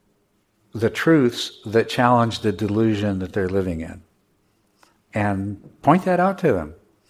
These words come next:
Every time, you know, you, I, you get, I get angry at myself because I do such and such. Well, that's nonsense.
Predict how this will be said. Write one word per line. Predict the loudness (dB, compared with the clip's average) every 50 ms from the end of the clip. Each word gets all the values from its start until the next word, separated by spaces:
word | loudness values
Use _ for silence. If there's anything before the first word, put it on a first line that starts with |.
| _ -20 _ _ _ _ _
Every | 0 4 4 4 4 2 -2
time, | 0 0 2 2 0 0 -2 -4 -4
you | -2 0 2
know, | 2 2
you, | 2 2 2 2 0 0 -2 -4 -8 -10 -12 -16 _ -20 -20 -20 -20 -20 _ -8
I, | -6 -4
you | -4 -4 -2
get, | 0 0 2 4
I | 4 2
get | 4 4 2 2 0 -6 -2
angry | 0 2 2 2 2 2 2 2 2 2
at | 2
myself | 2 0 0 -2 -2 2 6 8 8 8 6 4 -4 -6 -4
because | -4 -4 -2 0 2 2 2 2 0 -6 -12 -16 -18 _ -8 -6
I | -4 -4
do | -2 -2 -2 -2
such | 0 0 0 0 0 0 -6
and | -6 -6
such. | -2 -2 -2 -2 -2 -4 -10 _ -20 -20 -20 -20 _ _ _ _ _ _ _ -4
Well, | 0 0 0 0 -2 -12 -20 _ _ _ _ _ _ _ _ _ -4
that's | -4 -4 -4 -2 0
nonsense. | 0 2 2 0 -2 -2 -4 -4 -6 -12 -20 -20